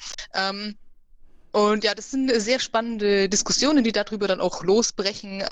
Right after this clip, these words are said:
Und das sind auch spannende Gedanken, aber es ist auch ziemlich komplex und geht dann sehr schnell in die Philosophie. Und am Grunde dieses Hasenbaus liegt der Wahnsinn. Deswegen würde ich da jetzt nicht runtersteigen, aber, ähm, es könnte ein Grund sein.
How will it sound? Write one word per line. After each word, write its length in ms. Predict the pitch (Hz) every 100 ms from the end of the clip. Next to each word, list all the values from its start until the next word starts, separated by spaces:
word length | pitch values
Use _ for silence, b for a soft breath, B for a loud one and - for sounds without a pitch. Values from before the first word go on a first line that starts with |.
| -
Und 180 | 196 185
das 80 | 196
sind 80 |
auch 80 | 185
spannende 340 | - 185 202 185
Gedanken, 500 | 165 165 233 214 196
aber 200 | 180 180
es 80 |
ist 100 | -
auch 220 | 202 196 -
ziemlich 400 | - 220 202 190
komplex 480 | - 180 175 170 -
und 180 | 165 -
geht 180 | 165 160
dann 140 | 165
sehr 160 | 165 170
schnell 260 | - 170
in 80 | 175
die 100 | 180
Philosophie. 600 | - 190 185 180 233 262 B B B
Und 160 | 208 208
am 160 | 226 220
Grunde 400 | 214 277 262 240
dieses 380 | 254 247 -
Hasenbaus 540 | 226 247 240 214 214 208
liegt 260 | 240 -
der 160 | 226 202
Wahnsinn. 540 | 202 220 208 170 190
Deswegen 440 | 190 - 190 180 170
würde 160 | 180
ich 80 | 165
da 120 | 180
jetzt 340 | 170 - - 185
nicht 260 | 180 -
runtersteigen, 800 | - 214 208 190 - 180 180 180
aber, 400 | - 170 175 -
ähm, 320 | 170 170 165 -
es 160 | - -
könnte 240 | 262 240
ein 80 | 190
Grund 240 | 185 185
sein. 340 | - 156 156